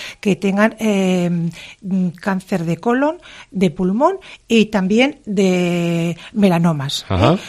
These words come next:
Speaker 1: Entonces, eh, son tres años, porque, claro, las investigaciones son muy largas,
Speaker 2: Desde
Speaker 1: entonces
Speaker 2: luego.
Speaker 1: son tres años el proyecto, eh, que se ha puesto a cabo y son eso, los trescientos mil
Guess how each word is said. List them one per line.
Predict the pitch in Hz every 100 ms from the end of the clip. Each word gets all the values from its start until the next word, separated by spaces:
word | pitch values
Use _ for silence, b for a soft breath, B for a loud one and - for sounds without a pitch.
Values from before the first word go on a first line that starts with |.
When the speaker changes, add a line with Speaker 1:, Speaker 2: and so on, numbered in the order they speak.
| B B
Speaker 1:
Entonces, | 196 196 226 269 262 -
eh, | 214 202 196 202
son | - 247 233
tres | 254 262 254
años, | 240 269 285
porque, | 202
claro, | - 196
las | 185
investigaciones | 175 160 156 165 196 185
son | - 190
muy | 196
largas, | 190 208 180 254
Speaker 2:
Desde | - 82 80
Speaker 1:
entonces | - -
Speaker 2:
luego. |
Speaker 1:
son | - 240
tres | 240 262 -
años | 247 247 285 B B -
el | 208 190 185 180 175 151
proyecto, | 190 190 208 233 - 285 285 B B
eh, | 202 185
que | - 175
se | -
ha | 170 170 165 156
puesto | - 190 - 208
a | 202 196
cabo | 247 262 311
y | 214
son | 190 226 214
eso, | 180
los | 165 - -
trescientos | - 208 185 - - 196 175 170 214
mil | 285